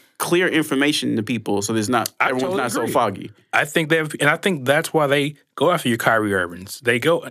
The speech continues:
Speaker 2: and granted, there's a labor piece of that, obviously. They go after your Nicki Minaj's because they have such a polarizing voices.
Speaker 1: Mm-hmm.
Speaker 2: Their concern is that you clearly saw Nicki Minaj.
Speaker 1: Yeah.
Speaker 2: She said that, and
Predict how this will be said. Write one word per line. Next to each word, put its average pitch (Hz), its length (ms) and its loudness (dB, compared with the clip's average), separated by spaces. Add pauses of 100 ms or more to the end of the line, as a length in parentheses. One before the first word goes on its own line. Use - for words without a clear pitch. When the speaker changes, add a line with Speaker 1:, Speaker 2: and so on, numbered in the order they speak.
Speaker 2:
and 139 100 -2
granted, 123 200 2
there's 117 200 -2 (180)
a - 60 -10
labor 107 240 0
piece 110 220 -6
of 98 80 -10
that, 95 100 -4
obviously. 90 420 -4 (220)
They - 100 0
go 160 140 4
after 156 160 0
your 127 80 2
Nicki 120 220 0
Minaj's 101 400 0
because 117 320 0
they 143 120 2
have 143 160 0
such - 200 -2
a - 20 -4
polarizing 117 640 2
voices. 123 680 0
Speaker 1:
Mm-hmm. 101 320 -4
Speaker 2:
Their 139 160 0
concern 180 320 2
is 151 60 -2
that 135 80 0
you 156 100 0
clearly 175 220 0
saw 185 180 2
Nicki 139 240 0
Minaj. 156 480 0 (340)
Speaker 1:
Yeah. - 100 -6
Speaker 2:
She 208 160 -2
said 156 280 0
that, 135 260 0
and 117 220 -2